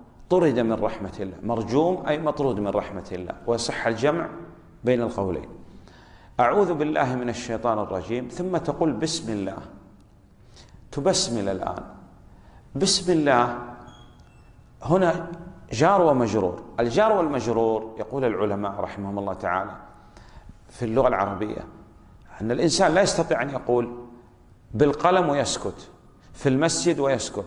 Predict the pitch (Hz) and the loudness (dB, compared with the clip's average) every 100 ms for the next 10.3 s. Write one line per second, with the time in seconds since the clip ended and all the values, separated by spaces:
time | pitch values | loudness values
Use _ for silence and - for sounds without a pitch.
0 | - - 120 143 160 - - - _ - | -10 -6 -2 0 0 -4 -18 -20 _ -10
1 | 110 123 - 120 160 147 175 - - 151 | -4 -2 0 2 2 0 -2 -2 -2 -4
2 | 139 131 - 104 - - - - - - | -2 -4 -6 -12 -16 -20 -20 -20 -20 -10
3 | 110 151 170 185 170 131 143 - - 127 | 0 2 2 0 -2 -4 -4 -4 -4 -2
4 | 123 98 95 90 - - - - - 113 | 0 0 -2 -6 -10 -20 -20 -20 -8 -6
5 | - 135 - 113 147 - - 160 160 - | -2 -4 -4 -2 -2 -2 -4 -6 -6 -18
6 | - - - - 85 98 90 131 131 110 | -20 -20 -20 -20 -8 -8 -2 -2 0 -4
7 | - - - - 92 117 139 - - 151 | -10 -18 -20 -8 -2 0 0 -2 -4 -6
8 | - - - - 101 117 110 - - - | -6 -20 -16 -10 -4 -2 -2 -6 -10 -16
9 | - 117 113 - - - - 113 110 127 | -8 -6 -6 -6 -8 -10 -10 -4 0 0
10 | - 104 | -2 -6